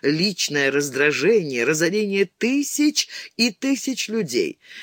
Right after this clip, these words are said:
Ведь, разоряя новгородские семьи, он разорил не только ненавистный ему город, но также и национальное русское добро. То же самое можно сказать и о мерах,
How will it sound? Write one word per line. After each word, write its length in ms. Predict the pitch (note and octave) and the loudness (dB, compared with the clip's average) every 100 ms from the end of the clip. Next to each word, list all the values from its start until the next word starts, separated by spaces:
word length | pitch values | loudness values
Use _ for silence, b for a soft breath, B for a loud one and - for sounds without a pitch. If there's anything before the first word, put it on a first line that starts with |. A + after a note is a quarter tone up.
| B | B
Ведь, 340 | - A3 G#3 - | -2 -2 -2 -2
разоряя 680 | F#3 B3 G#3+ B3+ B3 D#3+ C3 | 0 2 2 0 2 2 2
новгородские 720 | D#3 F3 F3+ G3+ - - D#3 | 0 0 2 2 0 -4 -4
семьи, 640 | E3 - E4+ G#3 D3 B2+ - B B | -2 4 4 4 2 0 0 B B
он 260 | - E3+ E3+ | 2 4 4
разорил 640 | F#3 F#3 G#3 G3+ G#3+ G#3+ B B - | 2 6 4 6 6 4 B B -8
не 240 | E3 G#3 | 0 0
только 440 | A3+ F#3 E3+ D#3+ G#3 | 4 4 2 4 4
ненавистный 600 | G#3+ A#3 A#3 F#3+ - E3+ | 4 4 2 0 -2 0
ему 280 | E3+ F3+ G#3 | 2 2 2
город, 500 | D3+ D3 A2+ A#2 - B B | 4 4 4 -2 -6 B B
но 220 | D#3 D#3+ | -2 2
также 500 | D3+ D#3 D#3 D3+ E3 | 2 2 -2 0 0
и 160 | E3 E3 | 0 0
национальное 920 | D3+ D3 - C#3+ C#3+ D3 D3 D3+ D#3 | -2 -4 -2 -2 0 0 0 2 2
русское 460 | E3+ F3+ - F#3 F#3+ | 2 0 0 0 2
добро. 500 | G#3+ G#3+ A#3 F3 - _ _ _ _ _ - | 2 2 0 -2 -6 _ _ _ _ _ 0
То 120 | C#4 | 2
же 140 | G3 | 2
самое 380 | - F3+ G#3+ D3 | 0 0 0 0
можно 260 | D3+ F#3 D3 | 0 0 -2
сказать 480 | - B2+ E3+ F#3 - B B | -2 0 0 -2 -6 B B
и 100 | D#3 | 2
о 120 | C#3+ | 2
мерах, 460 | B2+ F#3 G#3 G3 | 2 2 2 2